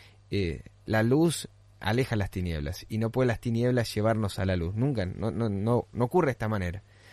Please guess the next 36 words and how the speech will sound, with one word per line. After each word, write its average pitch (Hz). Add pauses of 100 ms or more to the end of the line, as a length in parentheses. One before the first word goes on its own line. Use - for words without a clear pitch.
(100)
Pero 117
¿cuánto 160
nosotros 160
apelamos 135
a 131
las 107
tinieblas 131
para 113
buscar 113
la 110
luz? 92 (420)
¿Cuánto 123
nosotros 127
por 110
ahí 120
estamos 117
viendo 117
en 107
las 104
noticias 135 (400)
para 113
ver 123
las 123
cosas 123
que -
van 123
a 120
ocurrir 120
en 123
el 117
tiempo 120
final 135
o 104
en 101
las 92
películas? 139